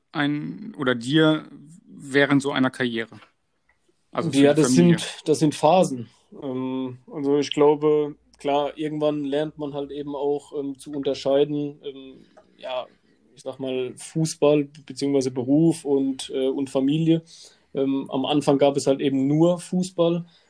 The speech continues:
Speaker 2: und irgendwann, als dann, ähm, ja, als wir geheiratet haben, als ich eine Frau hatte und, ähm, wir dann auch einen Sohn bekommen haben, ähm, gerade dann halt eben auch noch mit diesem gesundheitlichen Hintergrund von meinem Sohnemann, da hat sich natürlich alles so ein bisschen verschoben.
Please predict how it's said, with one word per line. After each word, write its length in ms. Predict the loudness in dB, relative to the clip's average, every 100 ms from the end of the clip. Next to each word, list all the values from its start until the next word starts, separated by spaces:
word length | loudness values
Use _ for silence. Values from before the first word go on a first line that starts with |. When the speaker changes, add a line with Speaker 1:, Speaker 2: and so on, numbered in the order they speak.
| -6
Speaker 2:
und 120 | 2
irgendwann, 520 | 4 4 4 2 0
als 280 | -2 -2 -2
dann, 200 | -4 -2
ähm, 600 | -4 -4 -6 -6 -8 -12 -10
ja, 160 | -6
als 180 | -6 -6
wir 80 | 0
geheiratet 540 | 4 6 6 2 0
haben, 240 | -2 -2 -6
als 140 | -8
ich 100 | -10
eine 140 | -12
Frau 340 | -6 2 2 2
hatte 540 | -2 -2 -2 -2 -4
und, 480 | -6 -10 -14 -16 -10
ähm, 260 | -8 -8 -4
wir 100 | -4
dann 160 | -2 -4
auch 120 | -4
einen 100 | -2
Sohn 240 | 2 2
bekommen 340 | 2 2 2 2
haben, 220 | 0 0 -8 -20 _ _ _ _
ähm, 400 | -6 -6 -6 -8
gerade 320 | 0 4 4 4
dann 180 | 4
halt 140 | 4 2
eben 180 | 2 0
auch 160 | -2
noch 160 | -2 -4
mit 160 | -4
diesem 460 | -6 -4 -4 -2 -4
gesundheitlichen 800 | -4 -2 2 2 0 -4 -4 -4
Hintergrund 580 | -4 0 -2 0 -2 -2
von 140 | -4
meinem 220 | -4 -4 -2
Sohnemann, 480 | 0 0 0 -4 -8 -20 -20 _ -2
da 100 | 0
hat 160 | 0
sich 140 | 0 0
natürlich 600 | 0 0 0 0 -2 -12 -8
alles 240 | 0 0 0
so 80 | -2
ein 80 |
bisschen 240 | -2 -6 -6
verschoben. 500 | -6 -2 -2 -4